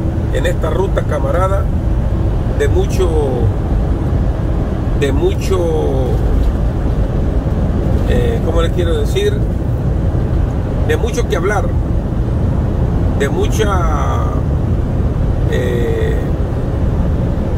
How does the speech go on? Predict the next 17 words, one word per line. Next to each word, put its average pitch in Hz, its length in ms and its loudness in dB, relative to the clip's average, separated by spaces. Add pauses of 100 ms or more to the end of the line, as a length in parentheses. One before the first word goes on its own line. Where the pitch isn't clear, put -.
(280)
adrenalina, 151 760 0 (1200)
porque - 400 2
la 160 200 0
ruta, - 560 -2
aparte 190 500 -2
de 165 140 -4
ser 190 340 -2 (680)
sinuosa, 196 800 0 (1500)
es - 220 0
también 180 440 0 (140)
con 135 140 0
muchas - 260 0 (140)
pendientes - 640 0
de 156 80 2
bajada 185 420 0
y 165 80 2
subida. 165 380 0